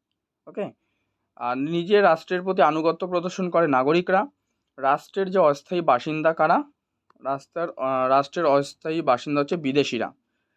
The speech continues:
আর রাষ্ট্র কাদের উপর, আহ, অতিরিক্ত বিধিনিষেধের আরোপ করতে পারে? কাদের উপরে? বিদেশিদের উপরে। যে সকল নাগরিকরা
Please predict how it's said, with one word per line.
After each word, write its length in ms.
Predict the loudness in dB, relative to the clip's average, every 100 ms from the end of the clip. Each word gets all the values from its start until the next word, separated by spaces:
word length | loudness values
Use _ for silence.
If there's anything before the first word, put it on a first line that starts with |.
| _ _
আর 120 | -2
রাষ্ট্র 380 | 0 0 -2 -4
কাদের 340 | 2 2 2 0
উপর, 400 | 2 2 2 -2 _ _ _ _ _ -16
আহ, 180 | -10
অতিরিক্ত 480 | -8 -8 -6 -8 -6
বিধিনিষেধের 580 | -6 -4 -4 -4 0 2
আরোপ 220 | 4 2
করতে 240 | -4 -10 -4
পারে? 360 | -2 -2 -4 -14 _ _ _ _ _ _ _ -10
কাদের 220 | -6 -6
উপরে? 240 | -4 -6
বিদেশিদের 600 | -4 -4 -2 -2 0 2
উপরে। 300 | 0 -2 -8 -10 _ _ _ _ _ _ _ _ _ _
যে 140 | -12 -6
সকল 360 | -2 0 0
নাগরিকরা 680 | 2 2 2 2 2 2